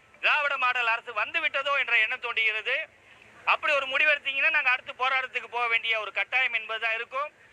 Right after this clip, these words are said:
இந்த திராவிட மாடல் நாயகனுக்கு எதிர்க்கட்சி தலைவராக இருந்தபோது ரெண்டாயிரத்தி பதினேழு முதல் இருபத்தோரு வரை அவர் எங்களோட ஜாக்டோ ஜியோட இப்ப எப்படி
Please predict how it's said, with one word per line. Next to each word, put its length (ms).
இந்த 300
திராவிட 400
மாடல் 320
நாயகனுக்கு 640
எதிர்க்கட்சி 480
தலைவராக 440
இருந்தபோது 460
ரெண்டாயிரத்தி 520
பதினேழு 420
முதல் 220
இருபத்தோரு 540
வரை 380
அவர் 240
எங்களோட 440
ஜாக்டோ 440
ஜியோட 520
இப்ப 240
எப்படி 460